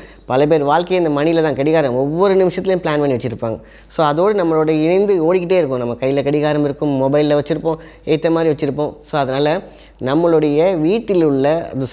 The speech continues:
சுபட்சத்தை உருவாக்கணும் அப்படின்னு கேட்டிங்கன்னா, நான் இந்த சொன்ன திசையில வச்சாலே போதுமான விஷயம். அடுத்தது மணி பிளான்ட். இந்த மணி பிளான்ட் எங்க வைக்கணும் அப்படின்னு கேட்டிங்கன்னா, அதே மாதிரி பார்த்தீங்கன்னா, இந்த மணி பிளான்ட் வைப்பாங்க வீட்ல எல்லாம் பார்த்தீங்கன்னா,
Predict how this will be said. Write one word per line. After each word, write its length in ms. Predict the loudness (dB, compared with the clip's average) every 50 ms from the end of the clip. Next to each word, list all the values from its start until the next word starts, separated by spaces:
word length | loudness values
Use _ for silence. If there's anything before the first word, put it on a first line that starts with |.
| -2
சுபட்சத்தை 340 | -4 -4 -4 -4 -4 -2 -2
உருவாக்கணும் 380 | 0 0 0 -2 -2 -4 -4 -6
அப்படின்னு 200 | -4 -6 -6 -6
கேட்டிங்கன்னா, 380 | -6 -4 -2 -2 -2 -4 -4 -6
நான் 180 | -6 -4 -2
இந்த 140 | -2 -2 -4
சொன்ன 240 | -4 -2 -2 -2 0
திசையில 440 | 0 -2 -2 0 0 0 0 0 -2
வச்சாலே 280 | -2 -2 0 0 0
போதுமான 380 | 0 0 0 0 0 -2 -2 -2
விஷயம். 360 | -4 -4 -4 -2 -2 -2 -2 -6 -14 -20 -20 -20 -20 -10
அடுத்தது 560 | -4 -2 -2 -2 -2 -2 0 0 2 2 0 0
மணி 320 | 0 0 0 0 0 0
பிளான்ட். 440 | 0 -2 -4 -2 -2 -2 -2 -4 -8 -10
இந்த 120 | -10 -6 -4
மணி 160 | -2 -2 -2
பிளான்ட் 240 | -2 -2 -4 -2 -2
எங்க 240 | 0 0 2 0 0
வைக்கணும் 140 | 0 -2
அப்படின்னு 240 | -4 -4 -4 -4 -4
கேட்டிங்கன்னா, 400 | -4 -4 -2 -4 -2 -4 -4 -6 -10 -16 -20 -20 -20 -20 -12
அதே 200 | -6 -2 0 2
மாதிரி 180 | 2 2 0 0
பார்த்தீங்கன்னா, 520 | 0 -2 -4 -2 0 0 0 0 0 -2
இந்த 140 | -2 -2 -2
மணி 280 | -2 -2 0 0 0 0
பிளான்ட் 420 | 0 -2 -2 -2 -2 -2 -4 -6
வைப்பாங்க 240 | -4 -4 -2 -2 0
வீட்ல 220 | -2 -2 -2 -2
எல்லாம் 200 | -2 -2 -2 -2
பார்த்தீங்கன்னா, 360 | -4 -6 -4 -4 -4 -4 -4